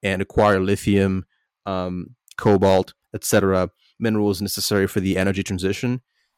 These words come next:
And then with the J Vs with foreign sophisticated partners, you can start, uh, refining those, those minerals and, and in that way enter, uh, as a wedge into the, the electric vehicle battery supply chain.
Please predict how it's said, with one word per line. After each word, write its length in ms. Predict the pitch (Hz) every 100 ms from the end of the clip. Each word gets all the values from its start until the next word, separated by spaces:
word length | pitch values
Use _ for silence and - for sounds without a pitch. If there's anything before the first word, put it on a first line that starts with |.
| _
And 140 | 107 107
then 160 | 101
with 140 | 104 -
the 60 |
J 280 | 107 107 104
Vs 320 | 98 101 95
with 320 | 95 92 - 156 -
foreign 340 | - 117 98 98
sophisticated 600 | 87 104 - 95 90 -
partners, 500 | 120 98 90 85 - _ _ _ _ _ _ _ _ -
you 80 | 120
can 120 | 123
start, 440 | - 107 98 - _ _ _ _ -
uh, 80 |
refining 520 | 95 98 - 101 98 95
those, 420 | 95 92 85 - 101
those 160 | 92
minerals 360 | 101 95 92 87
and, 120 | 92 -
and 280 | 95 87 - _ _ _
in 160 | 120 120
that 240 | 113 98
way 280 | 104 95 92 _ _ _ _ _ -
enter, 580 | 117 110 117 98 92 104 _ _ _
uh, 140 | 104 98
as 160 | 101 101
a 60 |
wedge 400 | 98 104 92 -
into 360 | 107 101 - 101
the, 340 | 90 90 85 -
the 380 | 90 87 82 87 _ -
electric 480 | 104 98 95 98 90
vehicle 360 | 90 92 95 85
battery 300 | 90 85 87
supply 320 | 95 107 90
chain. 280 | - 62